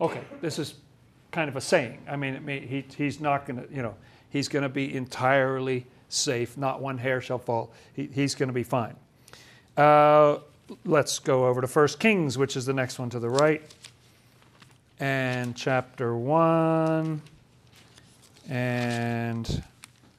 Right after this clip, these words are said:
let's look at, um, verse fifty-two.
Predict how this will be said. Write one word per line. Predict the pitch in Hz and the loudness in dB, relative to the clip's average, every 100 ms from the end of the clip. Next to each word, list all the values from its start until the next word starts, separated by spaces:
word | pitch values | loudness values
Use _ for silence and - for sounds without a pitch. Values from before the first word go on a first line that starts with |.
| _ _ _ _ - | _ _ _ _ -6
let's | 131 127 127 - | 2 2 2 -4
look | 151 131 131 131 127 131 | -6 -4 2 4 4 4
at, | 123 120 120 135 | 4 4 0 0
um, | 123 120 120 120 117 - _ _ _ _ _ _ _ _ _ _ _ | 2 4 2 0 -4 -14 _ _ _ _ _ _ _ _ _ _ _
verse | 151 151 | 4 6
fifty-two. | 165 147 139 180 | 4 2 4 4